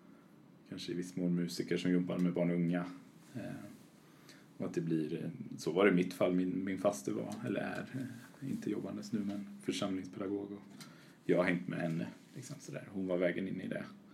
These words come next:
Och de, det, det är ju vuxna som blir väldigt viktiga, tänker jag, och som, som också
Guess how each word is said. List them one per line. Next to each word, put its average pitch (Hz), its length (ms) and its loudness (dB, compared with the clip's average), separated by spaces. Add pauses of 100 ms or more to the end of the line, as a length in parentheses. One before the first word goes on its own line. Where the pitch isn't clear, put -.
(460)
Och 92 100 2
de, 85 300 6
det, 87 120 10
det 87 360 8
är 90 120 12
ju 104 280 12
vuxna 110 440 6
som 139 160 10
blir 104 140 12
väldigt 87 240 6
viktiga, - 300 2 (180)
tänker - 220 -2
jag, - 80 -4
och - 60 -4
som, - 300 -4 (540)
som 95 180 2
också 143 580 8